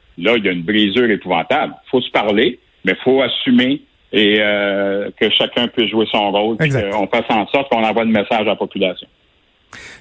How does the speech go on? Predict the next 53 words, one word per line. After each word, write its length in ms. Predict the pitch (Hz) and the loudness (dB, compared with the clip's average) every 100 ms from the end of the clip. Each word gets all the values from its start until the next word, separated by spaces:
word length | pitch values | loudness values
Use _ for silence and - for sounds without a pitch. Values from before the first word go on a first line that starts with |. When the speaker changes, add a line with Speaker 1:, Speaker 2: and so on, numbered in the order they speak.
| - | -6
Speaker 2:
Denis 120 | 127 | -2
Coderre, 260 | 160 170 185 | 2 2 2
c'est 60 | |
toujours 220 | 160 180 175 | 2 4 4
un 60 | |
immense 420 | 170 170 185 170 | 4 2 2 0
plaisir. 460 | - 170 139 185 190 | 0 -2 2 2 2
On 60 | 156 | 2
va 80 | |
espérer 320 | 151 - 147 165 | 0 2 0 2
que, 120 | 165 | 2
euh, 500 | 156 160 147 139 139 | 2 2 2 2 0
ça 120 | 139 | -2
s'améliore 480 | 127 143 135 143 143 | 0 0 2 2 0
pour 140 | 143 | 0
Montréal 380 | 131 127 127 143 | 0 2 2 0
et 60 | 127 | 0
qu'on 160 | 131 | -2
puisse 340 | 117 143 - 131 | -2 -4 -2 -2
faire 300 | - 147 143 | 2 2 2
le 100 | 139 | 0
bilan, 500 | 127 147 151 160 160 - - - | 0 0 2 2 2 -4 -16 -2
euh, 120 | 131 135 | 0 2
et 40 | |
parler 280 | 131 147 160 | 2 2 2
de 40 | 151 | 2
la 120 | 143 | 2
relance 480 | 151 151 156 143 139 | 2 0 0 -2 -2
éventuellement, 500 | 131 120 127 120 127 | -2 -2 -2 0 0
euh, 200 | 127 117 | 0 0
la 80 | 113 | -2
prochaine 260 | 117 120 | -2 -2
fois, 200 | 110 131 | -2 0
euh, 280 | 123 117 113 | 2 0 -2
qu'on 140 | - | -2
va 80 | 113 | -4
se 80 | 104 | -2
parler. 160 | 110 127 | 0 0
Speaker 1:
Ça 60 | |
Speaker 2:
Merci, 160 | 214 233 | 2 2
Speaker 1:
va. 40 | 180 | 2
Speaker 2:
Denis 100 | 151 | 2
Coderre. 260 | 131 131 113 _ - - - - - - | 2 0 -4 _ -16 -14 -14 -16 -20 -12
Speaker 1:
Merci, 360 | 123 110 117 151 | -2 -2 0 2
Jonathan. 380 | 147 135 147 151 | 2 2 0 0
Ça 100 | 151 | 0
va 160 | 139 156 | 0 0
s'améliorer. 800 | 151 143 135 131 117 131 143 - | 0 2 2 2 2 2 0 -4
C'est 60 | - | -4
une 100 | 117 | -2
question 400 | - 160 - 117 | 0 -2 0 -2
de 60 | 101 | -2
temps. 280 | 120 123 | -2 -2